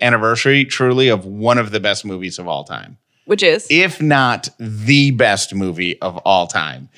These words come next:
Speaker 1: And the fact that you call Hocus Pocus one of the best movies and you're putting it in the same category as this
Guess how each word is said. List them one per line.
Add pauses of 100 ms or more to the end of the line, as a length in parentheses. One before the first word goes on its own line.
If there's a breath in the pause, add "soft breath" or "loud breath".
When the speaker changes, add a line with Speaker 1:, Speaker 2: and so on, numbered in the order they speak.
(200 soft breath)
Speaker 1:
And
the
fact
that
you (100)
call
Hocus
Pocus
one
of
the
best
movies (320 loud breath)
and
you're
putting
it
in
the
same
category
as
this